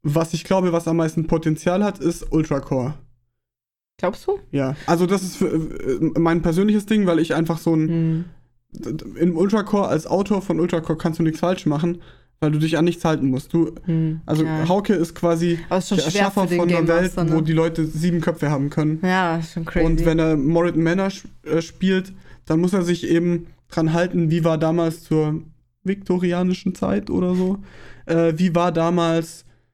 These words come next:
Speaker 1: äh, einfach, wie war das damals? Was, gab's da schon Autos? Gab's da schon Mobiltelefone?
Speaker 2: <laughs> I don't know.
Speaker 1: Gab's da schon Kugelschreiber?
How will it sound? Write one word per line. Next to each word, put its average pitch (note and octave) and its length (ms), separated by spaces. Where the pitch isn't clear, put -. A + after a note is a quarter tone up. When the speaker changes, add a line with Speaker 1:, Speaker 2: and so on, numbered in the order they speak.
Speaker 1:
äh, D3 320
einfach, D3+ 360
wie D#3 120
war D3 140
das C#3 160
damals? A#2 420
Was, - 400
gab's E3 220
da D#3+ 120
schon E3 420
Autos? G3 500
Gab's F3 220
da E3+ 120
schon D#3+ 460
Mobiltelefone? F#3 880
Speaker 2:
<laughs> - 40
I - 20
don't E3 120
know. F3+ 200
Speaker 1:
Gab's D#3+ 220
da E3 120
schon D#3 500
Kugelschreiber? D#3 680